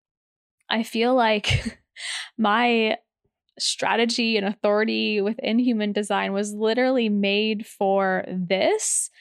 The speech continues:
and not the way that I used to run my business. The projector in me is so happy to, like, not have all the time to be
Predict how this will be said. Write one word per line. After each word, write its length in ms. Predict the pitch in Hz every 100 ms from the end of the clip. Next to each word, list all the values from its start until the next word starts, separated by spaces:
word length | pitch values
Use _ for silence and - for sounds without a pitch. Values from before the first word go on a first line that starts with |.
| _ _ -
and 320 | 233 233 214
not 640 | 202 190 294 - - -
the 120 | 220 208
way 240 | 202 202
that 100 | 202
I 100 | 190
used 440 | 190 185 208 -
to 80 | -
run 160 | 202 185
my 180 | 175 175
business. 880 | 185 190 - - - - - - - _ _ -
The 80 |
projector 720 | 220 240 208 208 196 - 247 277
in 160 | 285
me 300 | 277 311 320
is 200 | 226 214
so 680 | - - - - 190 196 240
happy 760 | 240 - 170 190 269 302 359 415 _ _ _ _
to, 160 | - 240
like, 380 | 196 196 185 - -
not 400 | 196 208 254 -
have 920 | - - - - 185 165 208 277 -
all 380 | - 254 262
the 100 | 262
time 640 | 262 - 247 262 285 311 320 - -
to 140 | - 220
be 380 | 196 226 214